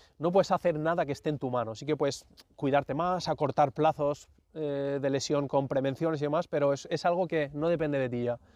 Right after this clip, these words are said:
Y es una frustración muy grande, pues, no poder desempeñar tu trabajo, no poder venir a entrenar con tus compañeros, quedarte en el banquillo viendo cómo tus compañeros corren y están todo bien y yo no lo puedo hacer.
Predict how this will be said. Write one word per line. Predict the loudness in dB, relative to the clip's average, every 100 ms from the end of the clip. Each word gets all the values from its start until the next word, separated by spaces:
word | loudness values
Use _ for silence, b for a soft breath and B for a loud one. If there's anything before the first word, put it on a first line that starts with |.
| b b b -4
Y |
es | -2
una | 0 0
frustración | -2 -2 -2 0 0
muy | 2
grande, | 2 0
pues, | -2 -2
no | -2
poder | 2 4 4 2
desempeñar | 0 -4 -4 -2 0 -2
tu | -2
trabajo, | 0 4 4 2
no | -4
poder | -2 -2 -2
venir | -2 -2 0
a |
entrenar | -2 -2 -2 -2
con | -4
tus | -4
compañeros, | -2 -2 0 -2 -2 -6 B B B -2
quedarte | 2 4 4 4 4 2
en | 2
el | 2
banquillo | 2 2 2 4
viendo | 2 0
cómo | -2 -2
tus | -4
compañeros | -4 -4 -2 -4 -2
corren | 2 2 2 -2
y | -4
están | -4 -4 -2
todo | -2
bien | 0 -2
y | -2
yo | -2
no | 0
lo | 2
puedo | 2
hacer. | 2 -2